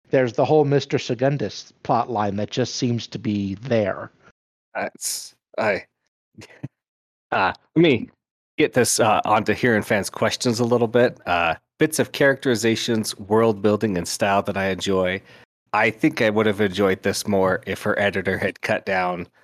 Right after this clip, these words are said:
Speaker 2: like, half to three-fourths of this whole book so far. It's just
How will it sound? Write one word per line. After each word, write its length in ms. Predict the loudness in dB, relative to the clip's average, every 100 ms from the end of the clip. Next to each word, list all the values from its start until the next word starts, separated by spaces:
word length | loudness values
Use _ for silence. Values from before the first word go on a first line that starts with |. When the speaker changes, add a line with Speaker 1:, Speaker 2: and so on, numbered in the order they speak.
| _ -4
Speaker 2:
like, 200 | -4 -4
half 360 | -4 -4 -4 -6
to 100 | -8
three-fourths 640 | -6 -6 -4 -4 -4 -4
of 280 | -6 -6 -6
this 160 | -6
whole 160 | -4 -6
book 240 | -4 -4
so 180 | -4 -4
far. 340 | -6 -8 -8 -12 _ _ _ _ _ _ _ _ _ _
It's 300 | 0 0 0
just 340 | 2 2 0